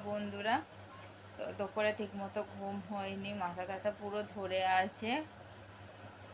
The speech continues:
তো ঠিক আছে বন্ধুরা, আজকে ব্লগটা এতদূর পর্যন্ত। তোমাদের তো কোনো কাজকর্ম সেইভাবে দেখাতে পারলাম না, তোমরা সকলে আমাকে ক্ষমা করে দিও। নিজের ছোট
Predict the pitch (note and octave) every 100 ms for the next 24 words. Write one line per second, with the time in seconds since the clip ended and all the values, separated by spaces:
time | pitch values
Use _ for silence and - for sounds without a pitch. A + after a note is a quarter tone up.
0 | - - - - - - - - - -
1 | - - - A#3+ A#3 B3+ B3 A#3 B3 A#3+
2 | A#3+ A3+ A3+ A#3+ A#3 G#3+ G#3+ G#3 G3+ F#3+
3 | - A3+ G3+ G3+ G3+ G#3 G#3 G#3+ G3+ G#3+
4 | G#3 A3+ A3+ G#3 F#3 F3+ F3+ G3 F#3+ G#3
5 | F#3+ F3+ - G3+ G#3 G#3 G#3 G3 G3+ G3+
6 | G3+ F#3+ G3 G3+ G#3 G#3+ G#3+ A3+ B3 B3+
7 | A#3 G3+ G3+ G3+ F#3+ G3 G3+ G3+ G3 G3
8 | G#3+ G#3+ G3+ F#3+ F#3+ - G3+ G3+ F#3+ A3
9 | C4 G4+ - - - - - - - A3+
10 | A3+ A#3 A#3